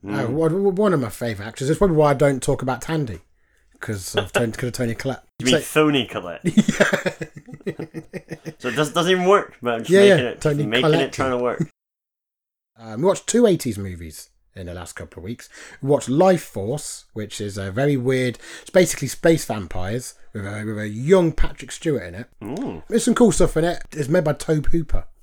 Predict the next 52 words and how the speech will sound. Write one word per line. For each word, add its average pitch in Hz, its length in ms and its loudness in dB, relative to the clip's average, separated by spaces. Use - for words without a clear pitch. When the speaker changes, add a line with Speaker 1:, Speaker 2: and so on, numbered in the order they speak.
Speaker 1:
Oh, 135 100 2
wow. 147 320 0
Speaker 2:
Recommend 160 480 2
it. - 160 -4
A 151 60 -4
lot 175 180 4
of 175 60 2
nudity, 160 400 2
though. 87 160 -8
Speaker 1:
Toby. 107 420 2
Is, 147 200 -2
I 160 120 0
think 190 140 2
it's 165 100 -4
pronounced 131 300 -4
Toby, 104 300 -2
isn't 90 140 -8
it? 135 220 -4
Speaker 2:
Is 170 140 -2
it? 233 140 -2
Speaker 1:
I - 80 -4
know 156 120 4
it's - 80 -2
spelt - 320 0
Tobe, 85 300 -8
but 113 100 0
I'm 104 120 0
pretty 123 220 0
Speaker 2:
Oh, - 20 -4
Speaker 1:
sure, 110 160 2
Speaker 2:
listen, 107 200 2
open - 220 0
this 156 120 2
can 123 220 -2
of 120 100 -2
Speaker 1:
pretty 120 160 4
Speaker 2:
worms 123 100 0
Speaker 1:
sure 139 120 2
Speaker 2:
again. 120 120 6
Speaker 1:
I've 113 100 0
heard 131 200 0
it 98 80 -6
pronounced. 123 220 -4
It - 100 -12
tw- - 240 -2
Speaker 2:
Is 156 140 4
this 240 220 6
you 196 200 6
trying 208 160 6
to 196 80 8
get 175 180 4
more 190 340 8